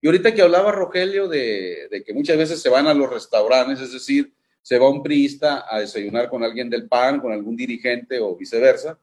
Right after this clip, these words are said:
pues es una manera de chantajear a su respectivo partido, ¿no? Entonces, por más que quieran encubrir todos esos numeritos, pues la gente los percibe, y no hay cosa que la gente repudie más que un político que va brincando de color en color, de partido en partido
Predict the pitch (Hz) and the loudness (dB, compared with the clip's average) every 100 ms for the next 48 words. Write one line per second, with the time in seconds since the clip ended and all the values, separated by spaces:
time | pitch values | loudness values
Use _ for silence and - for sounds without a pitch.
0 | _ _ _ - 156 196 220 226 202 175 | _ _ _ -6 -4 0 0 2 4 4
1 | 208 202 - 156 156 147 180 185 165 147 | 4 2 0 -2 -4 -2 -2 -4 -8 -6
2 | 139 139 175 196 208 196 277 247 - _ | -8 -6 -6 0 0 2 0 0 -6 _
3 | _ _ _ _ _ - 175 226 175 175 | _ _ _ _ _ -4 -4 -2 -2 -2
4 | 196 - 151 139 151 185 202 - 147 143 | -4 -2 -2 0 2 4 2 0 -6 0
5 | 156 165 165 147 123 117 131 139 143 143 | 0 2 0 -2 -4 -4 -4 -2 -4 -4
6 | 143 139 131 123 120 131 143 - _ _ | -4 -2 0 0 -4 -8 -12 -14 _ _
7 | _ - 156 156 196 214 196 - 165 - | _ -4 -2 -2 -2 0 0 0 -2 0
8 | 202 147 - - _ _ _ _ 139 165 | -2 -2 -4 -8 _ _ _ _ 6 8
9 | 196 190 190 - 190 190 - _ - 123 | 6 2 0 0 0 -2 -8 _ -6 0
10 | 120 127 151 156 151 139 139 135 139 123 | 0 0 -4 -2 -2 -4 -4 -2 -2 -2
11 | 131 135 _ _ _ - 135 156 - 165 | -6 -8 _ _ _ 0 0 0 0 2
12 | 160 - 156 160 143 127 139 147 147 139 | 2 -2 -4 -2 2 4 4 2 0 0
13 | 135 143 127 113 110 117 123 113 107 110 | 2 0 0 0 0 0 0 -4 -2 -2
14 | 110 110 107 - 104 113 110 120 143 131 | -2 -2 -4 -4 -12 -6 -4 -4 -2 -2
15 | 151 | -4